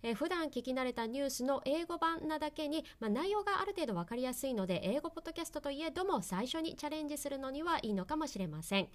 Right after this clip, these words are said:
えー、そして二本目はGlobal News Podcast。えー、こちらはビービーシーが配信している世界のニュースを取り上げた番組です。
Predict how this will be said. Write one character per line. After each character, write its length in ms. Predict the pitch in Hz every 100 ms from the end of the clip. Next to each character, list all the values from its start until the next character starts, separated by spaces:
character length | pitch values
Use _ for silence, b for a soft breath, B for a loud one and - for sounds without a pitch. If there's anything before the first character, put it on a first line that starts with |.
| B B B B
え 60 | 196
ー、 20 |
そ 140 | - 330
し 80 |
て 120 | - 349
二 100 | 320
本 240 | 339 320
目 100 | 330
は 240 | 339 - -
Global 540 | 202 233 294 320 330 285
News 400 | 294 302 294 -
Podcast。 560 | 214 214 160 - - - B B -
え 80 |
ー、 20 | 180
こ 120 | 208
ち 100 | 214
ら 100 | 214
は 140 | 202
ビ 220 | 180 240
ー 20 | 254
ビ 160 | 262
ー 40 | 247
シ 180 | - 247
ー 40 |
が 100 | 196
配 200 | 226 233
信 220 | 214 233
し 80 | 214
て 180 | 254 269
い 40 |
る 160 | 330 -
世 160 | 349
界 160 | 349 339
の 100 | 320
ニ 80 | 320
ュ 60 |
ー 20 | 320
ス 80 |
を 80 | 302
取 200 | 294 285
り 40 | 302
上 80 |
げ 80 | 330
た 160 | 381 359
番 260 | 185 170
組 220 | 165 160 160
で 120 |
す。 100 | 202